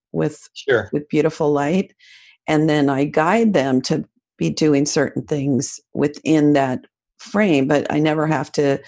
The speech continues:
Speaker 1: move a light. "Oh, wait, no, you've moved, you've moved away.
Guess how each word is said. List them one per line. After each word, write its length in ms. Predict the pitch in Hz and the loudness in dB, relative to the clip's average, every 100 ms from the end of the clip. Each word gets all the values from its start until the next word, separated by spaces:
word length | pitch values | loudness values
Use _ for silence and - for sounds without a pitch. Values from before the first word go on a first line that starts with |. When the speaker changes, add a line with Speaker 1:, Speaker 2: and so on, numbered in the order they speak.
| - - _ | -18 -20 _
Speaker 1:
move 260 | 151 160 | 2 4
a 60 | 160 | 4
light. 360 | 143 135 143 - | 2 2 0 0
"Oh, 100 | 160 | 0
wait, 300 | 165 180 135 | 2 2 2
no, 220 | 165 160 | 0 2
you've 300 | 151 151 147 156 | 2 0 -2 0
moved, 460 | 160 156 151 - - _ _ _ _ _ _ _ | 2 2 -2 -12 -18 _ _ _ _ _ _ _
you've 200 | 170 160 | -8 -2
moved 280 | 165 165 165 | 0 2 2
away. 600 | 160 151 151 151 147 147 | 2 2 4 4 2 -4